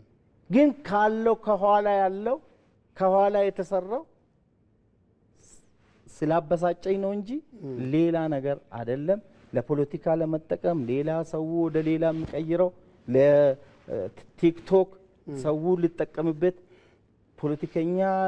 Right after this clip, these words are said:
Speaker 1: ሊገለገልበት የሚፈልገው ምንም እቺን ያህል ከሀገሬ
Speaker 2: እም።
Speaker 1: ከማንም ሰው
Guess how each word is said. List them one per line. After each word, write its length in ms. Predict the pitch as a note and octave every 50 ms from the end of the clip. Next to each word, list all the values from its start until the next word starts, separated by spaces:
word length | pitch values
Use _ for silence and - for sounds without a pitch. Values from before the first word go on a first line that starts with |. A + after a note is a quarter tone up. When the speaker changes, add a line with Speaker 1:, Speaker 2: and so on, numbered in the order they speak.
| F#3
Speaker 1:
ሊገለገልበት 880 | F3+ E3 D#3+ D3 C3+ C#3 D#3+ D#3 E3 D#3 D3 D#3+ D#3 D#3+ D#3 D3+ F3+ F3 -
የሚፈልገው 580 | E3+ D3+ D#3 C#3 D#3+ D#3 D#3 D#3+ D#3+ F3+ F#3+ E3+ C#3
ምንም 360 | D3 D#3+ F3+ G3 G#3+ A#3 A3+ G3+
እቺን 320 | F#3 - - - F#3+ F#3
ያህል 240 | F3+ E3+ E3+ F3+ F3
ከሀገሬ 400 | - - D#3 D#3 D#3 E3+ F#3 G3+ A3+ B3+ - - - _ -
Speaker 2:
እም። 140 | D#3+ C#3 C3+
Speaker 1:
ከማንም 680 | B2+ F3+ G#3 A3 B3+ D4 E4+ F4+ F4+ F4 F4+ F4 E4 C#4+ - -
ሰው 180 | - - B2